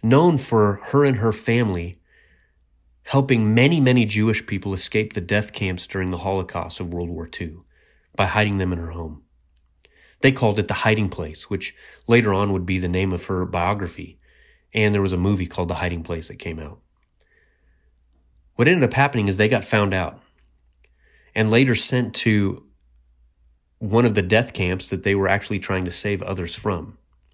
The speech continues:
And she makes this comment. She says this, "If you look at the world, you'll be distressed. If you look within, you'll be depressed.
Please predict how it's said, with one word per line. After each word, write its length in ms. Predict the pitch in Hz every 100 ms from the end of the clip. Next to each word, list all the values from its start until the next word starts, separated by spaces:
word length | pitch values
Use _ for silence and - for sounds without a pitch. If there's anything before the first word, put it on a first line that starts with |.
| - - - - _ -
And 100 | 113
she 160 | - 202
makes 320 | 190 143 -
this 220 | 120 107
comment. 560 | - 104 90 76 69 - _
She 200 | - 139
says 300 | 143 143 107
this, 380 | 98 71 - - _ _ _ _ _ _ -
"If 180 | 120
you 100 | 190
look 200 | 170 175
at 80 | 214
the 80 | 156
world, 360 | 110 95 85 101
you'll 100 | 104
be 140 | 107
distressed. 760 | 98 - - 90 80 - - - _ _ _ _ _ _ _ _ _ -
If 160 | 101
you 100 | 113
look 180 | 135 147
within, 600 | 113 - 160 107 98 - -
you'll 140 | 104
be 200 | 101 117
depressed. 760 | 110 151 135 82 76 - -